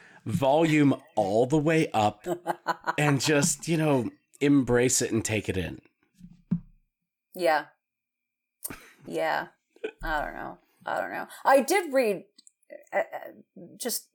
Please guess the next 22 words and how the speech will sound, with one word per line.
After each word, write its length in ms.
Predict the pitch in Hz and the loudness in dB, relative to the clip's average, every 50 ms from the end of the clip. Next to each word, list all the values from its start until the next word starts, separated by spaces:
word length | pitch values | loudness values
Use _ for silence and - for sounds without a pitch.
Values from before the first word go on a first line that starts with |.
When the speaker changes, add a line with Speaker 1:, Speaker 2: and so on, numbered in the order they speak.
| - _ - - | -20 _ -8 -2
Speaker 2:
as 180 | 233 233 208 185 | 0 2 2 2
we're 120 | 196 185 | 2 2
bagging 300 | 170 190 180 170 165 165 | 4 6 4 4 4 2
on 120 | 160 160 160 | -2 -2 -4
the 60 | 156 | -4
music, 480 | 156 160 160 160 156 170 147 147 - | -4 -4 -4 -4 0 0 0 0 -2
that 160 | - 165 - - | -6 -10 -6 -6
the, 200 | 185 156 - _ _ - | -6 -6 -6 _ _ -12
the 120 | 185 190 | -12 -8
music 340 | 196 233 269 269 240 214 190 | -4 -4 -4 -2 -2 -4 -4
is 100 | 185 170 | -2 0
actually 520 | 175 151 175 175 - - - 185 170 165 165 | 2 2 2 0 -2 -8 -6 -4 -2 -2 -2
an 100 | 156 147 | -4 -4
adaptation 800 | - 170 165 175 170 - - 175 165 160 - - 175 170 160 - - - | -2 -2 0 -2 -2 -4 -6 -6 -6 -6 -6 -8 -8 -8 -8 -12 -12 -6
of 260 | - 180 170 160 151 - | -2 2 4 4 4 2
Speaker 1:
Yep. 140 | - - - _ - | 0 -6 -6 _ -10
Speaker 2:
the 140 | - 165 147 | -8 -6 -4
score 680 | - - - - - 185 185 180 170 165 160 147 - - | -2 -4 -4 -2 0 2 2 4 4 2 0 -2 -4 -4
of 160 | - 170 165 151 | -4 -2 0 0
another 460 | 143 147 151 165 180 196 202 185 170 | -2 -2 0 0 4 4 4 4 2
movie 340 | 160 151 151 139 151 147 147 | 0 -4 -4 -4 -4 -4 -4
Speaker 1:
Mm-hmm. 340 | 147 139 127 - 82 101 | -6 -6 -8 -8 -10 -12